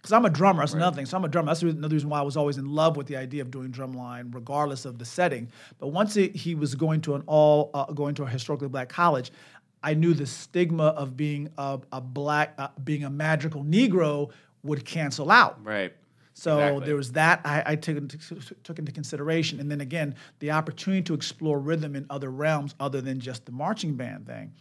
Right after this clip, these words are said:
Speaker 1: Okay, so Mister Three Thousand came along because my agent was like,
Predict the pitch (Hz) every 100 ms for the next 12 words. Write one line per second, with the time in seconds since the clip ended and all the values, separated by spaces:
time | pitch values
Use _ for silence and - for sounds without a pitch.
0 | - 135 143 135 120 - - - - 175
1 | 156 151 151 - - 151 240 214 185 165
2 | 247 277 311 190 160 160 151 151 147 139
3 | 135 - 139 135 175 226 175 185 151 139
4 | 127 139 135 135